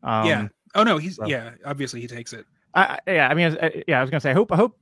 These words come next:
Speaker 1: like, people don't ever think it's ever, like,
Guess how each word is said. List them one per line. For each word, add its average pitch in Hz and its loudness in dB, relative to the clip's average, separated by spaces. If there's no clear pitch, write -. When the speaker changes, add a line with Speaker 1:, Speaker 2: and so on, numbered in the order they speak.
Speaker 1:
like, 147 -2
people 131 -6
don't 127 -2
ever 113 -4
think 120 -6
it's 110 -12
ever, 113 -6
like, 107 -8